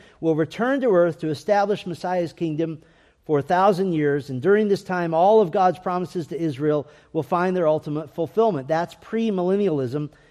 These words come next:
meaning that Christ returns before the millennium.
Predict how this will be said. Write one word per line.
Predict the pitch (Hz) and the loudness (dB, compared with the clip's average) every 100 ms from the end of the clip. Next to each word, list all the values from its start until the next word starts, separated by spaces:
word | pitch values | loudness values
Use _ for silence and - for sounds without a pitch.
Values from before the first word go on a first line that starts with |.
| _ | _
meaning | 156 185 190 185 147 | -2 0 2 0 0
that | 160 165 | -2 -2
Christ | - 185 190 - | 0 0 0 -4
returns | 170 160 156 151 | -8 -6 -6 -8
before | 131 131 - 220 180 156 165 | -8 -10 4 6 6 4 0
the | 170 | -6
millennium. | 156 170 165 127 92 | -4 -2 -2 -6 -8